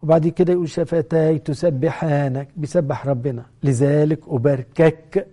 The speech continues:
في حياتي". ب-، بيبارك ربنا، يبارك ربنا يعني فرحان بيه، وبيقول عنه كلام حلو، ويمدحه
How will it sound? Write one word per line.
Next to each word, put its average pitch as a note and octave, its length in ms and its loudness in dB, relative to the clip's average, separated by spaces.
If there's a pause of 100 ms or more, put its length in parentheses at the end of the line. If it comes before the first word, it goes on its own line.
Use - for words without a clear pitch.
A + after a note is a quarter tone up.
(220)
في D3 200 -6
حياتي". C3+ 560 -8
ب-، D3+ 280 -2
بيبارك C#3 500 -2
ربنا، B2 280 -12 (280)
يبارك A3+ 340 0
ربنا D3 380 -2
يعني C#3 460 -8 (300)
فرحان D3+ 480 0
بيه، D3+ 180 -2 (1000)
وبيقول E3 300 2
عنه D#3 280 2
كلام D3 320 0
حلو، D#3+ 460 0 (920)
ويمدحه C3+ 840 4